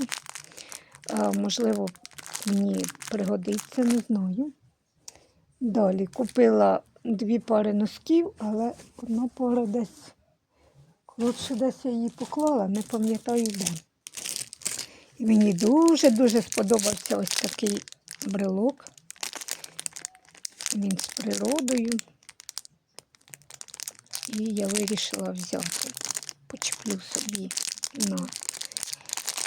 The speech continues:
е, рюкзак або на ключі, не знаю, буду дивитися. Ну, дуже сподобався. Я взяла, він недорогий був,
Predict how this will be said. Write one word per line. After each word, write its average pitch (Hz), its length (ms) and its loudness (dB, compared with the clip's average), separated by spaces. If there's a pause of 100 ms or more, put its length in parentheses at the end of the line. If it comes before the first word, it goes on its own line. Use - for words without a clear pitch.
(180)
е, 196 560 2
рюкзак 214 560 4 (380)
або 202 220 0
на 202 120 2
ключі, - 480 -4
не 214 200 2
знаю, 240 360 -2 (100)
буду 208 180 -2
дивитися. 196 640 -4 (720)
Ну, 214 140 -2
дуже 196 360 0
сподобався. 262 800 -4 (920)
Я 196 160 0
взяла, 180 400 -6
він 196 140 -4
недорогий 196 640 0
був, 285 260 -4